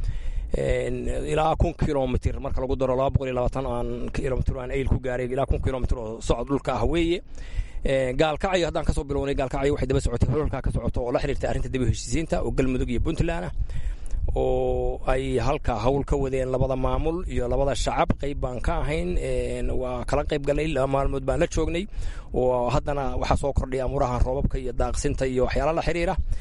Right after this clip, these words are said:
Eh, taa qayb bay ka ahayd. Inta kale waxay dadka inaan u kuur galo, inaan u warramo waxa xagga ka jira, inaan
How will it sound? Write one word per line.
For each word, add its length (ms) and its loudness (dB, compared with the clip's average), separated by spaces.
Eh, 180 4
taa 180 2
qayb 220 0
bay 120 2
ka 220 0
ahayd. 320 0
Inta 200 0
kale 120 2
waxay 220 2
dadka 300 2
inaan 160 2
u 40 0
kuur 240 0
galo, 240 0
inaan 280 0
u 100 2
warramo 260 2
waxa 180 -2
xagga 240 0
ka 120 0
jira, 260 2
inaan 260 -2